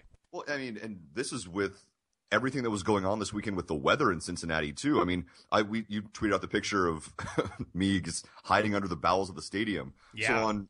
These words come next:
Speaker 1: on Monday, we're having our production meeting at one thirty with all the talent in there. You know, it's, it's all the, the producers and whatever, and then, you know, Pete Rose, Frank Thomas, Kevin Burkhardt,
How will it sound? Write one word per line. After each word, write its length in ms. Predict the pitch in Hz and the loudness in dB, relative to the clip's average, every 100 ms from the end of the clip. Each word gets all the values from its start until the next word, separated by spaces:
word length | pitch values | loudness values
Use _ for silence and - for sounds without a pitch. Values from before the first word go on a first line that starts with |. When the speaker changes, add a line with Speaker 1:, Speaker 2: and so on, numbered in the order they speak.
| - | -4
Speaker 1:
on 160 | 98 95 | -2 0
Monday, 360 | 101 160 107 | 0 0 -2
we're 180 | 90 87 | 0 -2
having 440 | 87 101 98 101 - | -2 -4 -4 -6 -2
our 140 | 85 85 | 0 0
production 440 | 87 95 - 98 | 0 0 0 -4
meeting 200 | 82 78 | -4 -4
at 40 | 73 | -2
one 160 | 82 90 | -4 -2
thirty 180 | 90 | -2
with 100 | 85 | 0
all 100 | 80 71 | 0 -2
the 60 | |
talent 380 | - 110 110 87 | -4 -4 -4 -4
in 100 | 82 | -6
there. 260 | 85 82 82 _ _ _ _ _ _ _ - | -4 -4 -8 _ _ _ _ _ _ _ -8
You 100 | 90 | -2
know, 120 | 87 | -2
it's, 260 | 78 - - _ _ _ | -2 -6 -10 _ _ _
it's 160 | 90 101 | -4 0
all 100 | 87 | 2
the, 160 | 87 - | 0 -4
the 120 | 76 | -8
producers 600 | 67 87 87 92 87 82 | -2 -2 0 0 0 0
and 80 | 85 | -2
whatever, 460 | 80 80 85 85 82 | 0 2 2 2 2
and 220 | 78 80 | -2 -2
then, 520 | 76 73 71 67 69 - | -2 -2 -4 -6 -10 -8
you 100 | 71 | -8
know, 120 | 62 | -8
Pete 240 | - 90 71 | -6 -6 0
Rose, 320 | 82 76 73 | 0 0 0
Frank 220 | 87 76 | 0 0
Thomas, 320 | 80 73 71 - | 0 0 -2 -2
Kevin 200 | 76 73 | -2 0
Burkhardt, 600 | 73 - 69 69 - | -2 0 2 2 -2